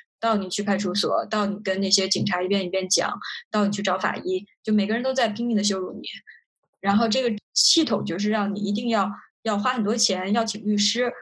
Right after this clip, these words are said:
你才能够得到一个回馈。因为你作为当事人，如果你，你只是走刑事这部分，你自己没有去找律师走民-，同时要，要，要求民事的话，他们是没有责任要向你汇报进-，进-，不进展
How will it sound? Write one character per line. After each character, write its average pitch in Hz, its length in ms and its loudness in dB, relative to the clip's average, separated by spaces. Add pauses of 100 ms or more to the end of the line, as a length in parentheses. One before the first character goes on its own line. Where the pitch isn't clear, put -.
(240)
你 202 140 4
才 196 140 0
能 202 180 0
够 208 340 0 (180)
得 196 200 -2
到 240 180 2
一 202 120 0
个 226 120 -2
回 208 180 -2
馈。 - 240 -2 (360)
因 240 100 -2
为 254 80 0
你 208 140 2
作 226 140 0
为 220 100 0
当 226 180 0
事 247 180 -2
人， 190 300 -2
如 202 100 0
果 214 120 2
你， 208 200 2 (200)
你 214 100 2
只 196 140 0
是 226 120 2
走 202 140 2
刑 - 220 0
事 208 120 2
这 202 140 2
部 180 160 -4
分， - 300 -2 (380)
你 202 100 2
自 226 140 2
己 190 140 -2
没 170 60 -4
有 202 140 2
去 208 120 -2
找 185 180 0
律 196 140 0
师 185 220 2
走 - 160 0
民-， 147 200 -2 (140)
同 190 160 -4
时 208 120 0
要， 202 240 2
要， 208 180 -2
要 202 100 0
求 202 140 0
民 180 180 -4
事 - 160 2
的 202 140 2
话， 196 160 0 (800)
他 226 160 2
们 233 140 4
是 214 280 2
没 196 180 -2
有 233 160 0
责 202 220 -2
任 208 120 0
要 202 120 2
向 214 180 -2
你 202 60 2
汇 208 180 -2
报 202 140 0
进-， 208 260 0
进-， 208 220 2
不 208 80 0
进 208 160 2
展 - 180 -2